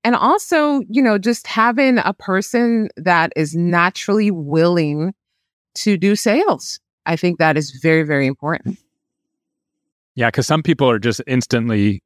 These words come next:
Speaker 2: adverse to doing sales. Like, they don't wanna sell stuff. And so if, <laughs> that's a problem when you're selling fifty thousand dollar cases. Um, and, and sometimes they don't feel like they're selling when they're doing smaller treatment, right? So if there's like, "Oh, you need a filling," like, they're really good at that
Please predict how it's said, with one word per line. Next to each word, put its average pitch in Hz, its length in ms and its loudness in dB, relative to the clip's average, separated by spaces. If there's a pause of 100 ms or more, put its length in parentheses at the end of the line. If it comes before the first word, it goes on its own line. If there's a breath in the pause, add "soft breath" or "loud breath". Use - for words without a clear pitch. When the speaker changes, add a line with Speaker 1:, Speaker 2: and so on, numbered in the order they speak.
Speaker 2:
adverse 104 480 0
to 113 100 0
doing 98 260 0
sales. 95 320 -2
Like, 90 180 -6
they 113 140 4
don't 110 120 2
wanna 107 160 2
sell 101 220 -4
stuff. 104 360 -12 (460)
And 104 400 0
so 104 260 2
if, - 180 -8
<laughs> - 160 -12
that's 156 240 -2
a 139 60 -2
problem 110 400 0
when 101 100 -2
you're 98 100 -4
selling 104 420 -2 (280)
fifty 120 220 0
thousand 98 300 0
dollar 92 180 -2
cases. 98 540 -2 (360)
Um, 113 460 2
and, 135 260 0
and 131 160 -2
sometimes 147 380 0
they 123 80 2
don't 117 160 0
feel 131 120 0
like 120 160 0
they're 110 100 0
selling 117 680 -2 (420)
when 123 160 -2
they're 107 100 0
doing 107 220 0
smaller 110 360 -2
treatment, 131 440 -4
right? 110 300 0
So 123 120 0
if 104 80 -2
there's 113 240 0
like, 113 180 -2
"Oh, 190 60 2
you 190 140 2
need 170 140 2
a 160 40 0
filling," 151 640 0 (100)
like, 120 300 -2 (100)
they're 127 120 2
really 120 260 2
good 135 180 2
at 113 120 -2
that 98 240 -4